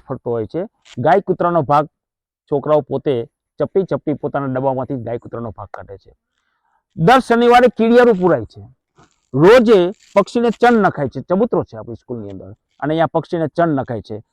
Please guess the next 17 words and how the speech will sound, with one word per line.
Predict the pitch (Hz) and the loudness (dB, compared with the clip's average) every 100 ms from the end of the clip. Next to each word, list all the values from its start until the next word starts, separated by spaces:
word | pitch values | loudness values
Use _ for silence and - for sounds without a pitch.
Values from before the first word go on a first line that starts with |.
| - | -4
ગાય | 143 175 | -2 -2
કૂતરાનો | 180 175 175 | -2 -2 -4
ભાગ | 135 143 147 | -4 -4 -4
નીકળે | 135 117 107 | -6 -8 -12
છે. | - 98 _ _ _ _ _ _ - | -14 _ _ _ _ _ _ _ -14
અને | 131 135 131 - - | -8 -6 -6 -10 -8
જ્યારે | 127 151 160 147 135 | 0 4 4 2 0
રિસેસ | 131 139 185 170 | -4 -4 -4 -4
પૂરી | 160 156 | -2 -2
થયા | 165 143 | -2 -4
પછી | 147 131 | -4 -6
છૂટે | - 220 220 139 | -6 -4 -2 -4
છે | 123 | -8
આ | 110 | -12
છોકરાઓ, | 123 110 104 104 _ _ _ - | -14 -12 -12 -14 _ _ _ -8
ત્યારે | 139 135 139 151 - _ _ _ - | -4 -2 -2 -4 -10 _ _ _ -6
ધાર્મિક | 131 147 160 220 - | -4 -2 -2 -2 -4